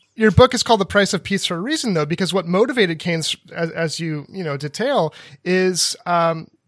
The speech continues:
peace, really, and, and to end wars, and, and that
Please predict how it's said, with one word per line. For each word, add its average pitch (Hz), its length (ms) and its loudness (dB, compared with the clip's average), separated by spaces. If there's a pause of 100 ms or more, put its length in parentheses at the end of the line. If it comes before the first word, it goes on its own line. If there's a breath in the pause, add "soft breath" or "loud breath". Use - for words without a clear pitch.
peace, - 580 -2
really, 170 320 2
and, 202 400 -2
and 202 220 0
to - 180 -2
end 254 220 2
wars, 165 540 0
and, 185 200 -2
and 185 280 0
that 190 340 2